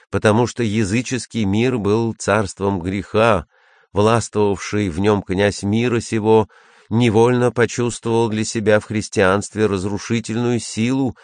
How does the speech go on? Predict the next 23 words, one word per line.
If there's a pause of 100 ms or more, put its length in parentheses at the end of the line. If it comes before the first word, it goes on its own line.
(220)
которой
он
неминуемо
должен
был
уступить
своё
господство, (300)
сокращавшееся
по
мере
распространения
Евангелия, (300)
как
благовестие (100)
об
искуплении
человечества
от
рабства
греху
и
смерти.